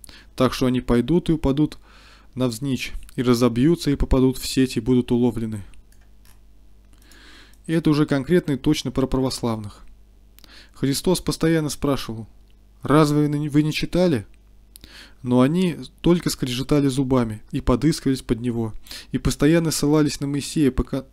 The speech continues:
на каноны. И Христос открыл им страшную истину, как реально выглядит суть их жизни. Матфея двадцать три тринадцать.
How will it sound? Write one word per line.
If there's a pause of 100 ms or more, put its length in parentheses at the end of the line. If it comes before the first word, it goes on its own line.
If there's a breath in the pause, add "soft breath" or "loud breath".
(160)
на
каноны. (960 loud breath)
И
Христос
открыл
им
страшную
истину, (480 loud breath)
как
реально
выглядит
суть
их
жизни. (880 loud breath)
Матфея
двадцать
три
тринадцать.